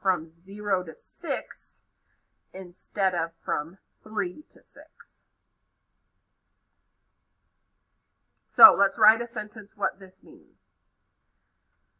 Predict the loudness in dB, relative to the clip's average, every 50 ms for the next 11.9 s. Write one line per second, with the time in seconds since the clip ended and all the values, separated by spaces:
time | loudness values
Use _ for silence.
0 | _ _ _ _ _ _ _ _ _ _ _ _ _ _ _ -14 -14 -14 -14 -18
1 | -20 -18 -16 -14 -12 -12 -10 -10 -8 -8 -8 -6 -6 -6 -8 -8 -10 _ _ _
2 | _ _ _ _ _ _ _ _ _ _ _ _ _ _ _ _ _ _ _ _
3 | _ _ _ _ _ _ _ _ _ _ _ _ _ _ _ _ -20 -16 -10 -10
4 | -10 -8 -4 -2 0 0 0 -2 -4 -8 -12 _ _ _ _ _ _ _ _ _
5 | _ _ _ _ _ _ _ _ _ _ _ _ _ _ _ _ _ _ _ _
6 | _ _ _ _ _ _ _ _ _ _ _ _ _ _ _ _ _ _ _ _
7 | _ _ _ _ _ _ _ _ _ _ _ _ _ -18 -16 -12 -10 -10 -10 -10
8 | -12 -14 -20 _ _ _ -20 -20 -20 -16 -14 -14 -14 -14 -18 -20 -20 -20 -20 _
9 | -20 -20 -20 -18 -14 -12 -10 -10 -10 -10 -12 -16 -20 _ _ _ _ _ _ _
10 | _ _ _ _ _ _ _ _ _ _ _ _ _ _ _ _ _ _ _ _
11 | _ _ _ _ _ _ _ _ _ _ _ _ -6 -4 -4 -4 -6